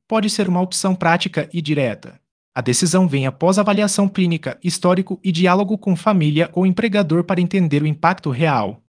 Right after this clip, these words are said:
Também se considera medicação quando métodos não farmacológicos deram pouco resultado ou levariam muito tempo para mostrar efeito. A escolha depende da gravidade, idade,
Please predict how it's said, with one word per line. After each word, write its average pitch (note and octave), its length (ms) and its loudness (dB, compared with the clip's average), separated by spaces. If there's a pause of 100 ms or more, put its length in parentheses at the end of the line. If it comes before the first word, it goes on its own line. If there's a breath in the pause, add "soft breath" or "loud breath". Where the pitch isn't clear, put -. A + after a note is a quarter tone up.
(120)
Também E3 240 4
se F#3 120 0
considera E3+ 520 0
medicação D3+ 600 -2
quando D#3+ 240 0
métodos C#3+ 480 -2
não F#3+ 140 2
farmacológicos E3+ 840 0
deram F#3 320 2
pouco C#3+ 320 -2
resultado D#3+ 720 0
ou D#3+ 100 -2
levariam F3+ 440 2
muito E3+ 280 0
tempo F#3+ 320 0
para F3+ 200 0
mostrar F3 420 2
efeito. C3+ 560 -4 (340)
A A#2 80 -4
escolha D#3+ 380 -2
depende F3+ 420 0
da D#3+ 120 -2
gravidade, D3+ 640 -2 (120)
idade, C#3+ 520 -2